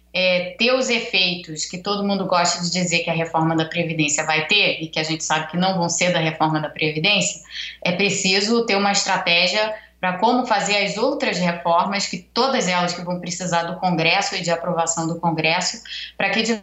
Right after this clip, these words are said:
fato se resgate o potencial de crescimento da economia brasileira. É, isso vai depender, sim, claro, da, da equipe econômica, mas em grande, grande parte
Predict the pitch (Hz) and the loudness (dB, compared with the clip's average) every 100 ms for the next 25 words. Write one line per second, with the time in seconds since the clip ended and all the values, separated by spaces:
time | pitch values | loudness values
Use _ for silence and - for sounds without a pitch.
0 | 233 202 190 220 233 214 233 175 175 180 | -2 0 0 -2 -4 -2 -2 0 0 0
1 | - 202 - 196 196 180 175 175 180 185 | -4 -12 -10 -8 -8 -4 -4 -4 -8 -8
2 | 190 170 165 180 185 196 190 180 185 196 | -4 -2 -2 -2 -2 -2 2 2 2 2
3 | 240 160 135 - - - - - - - | 2 0 -4 -10 -18 -14 -12 -12 -4 0
4 | 175 175 170 202 226 240 208 196 196 185 | 4 4 4 2 2 2 2 2 0 0
5 | 196 180 170 160 156 156 - - 190 175 | 0 0 0 0 -2 -6 -6 -2 -2 0
6 | 190 175 170 165 156 165 156 156 165 165 | 0 2 2 0 0 0 0 -2 -2 -2
7 | 160 160 - 170 180 170 175 214 240 240 | -4 -8 -8 -4 0 0 2 0 0 0
8 | 240 180 180 185 202 175 175 190 233 196 | 0 0 0 0 0 2 2 2 2 0
9 | 180 175 185 180 - 170 147 - - | 0 0 0 0 0 0 0 -2 -4